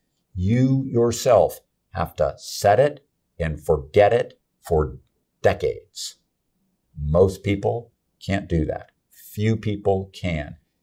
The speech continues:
You, if you want to think about being a passive investor, which I think is a fine thing to think about, need to really look inside yourself and say, "Can I buy and just sit there and leave that thing alone and not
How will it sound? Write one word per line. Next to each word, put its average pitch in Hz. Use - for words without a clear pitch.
You, 101
if -
you 87
want 85
to -
think 107
about 87
being 85
a 82
passive 82
investor, 78
which 87
I 80
think 80
is 76
a 71
fine 98
thing 78
to -
think 98
about, -
need 95
to 95
really 135
look 127
inside 120
yourself -
and 85
say, 90
"Can 87
I 107
buy 101
and 90
just -
sit 98
there 95
and 76
leave 90
that 98
thing 98
alone 76
and 69
not 76